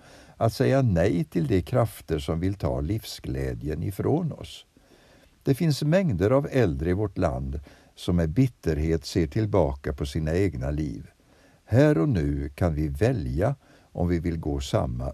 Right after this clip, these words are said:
öde till mötes. Undvik all otukt. Nästa område som Paulus introducerar har med sexualiteten att göra.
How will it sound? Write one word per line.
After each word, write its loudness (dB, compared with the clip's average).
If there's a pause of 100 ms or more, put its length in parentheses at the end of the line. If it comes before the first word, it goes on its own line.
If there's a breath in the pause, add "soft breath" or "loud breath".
öde 0
till -8
mötes. -6 (880 soft breath)
Undvik 4
all 0
otukt. 0 (800 soft breath)
Nästa 2
område 2
som 0
Paulus 0
introducerar -2
har 0
med 0
sexualiteten -2
att -2
göra. 0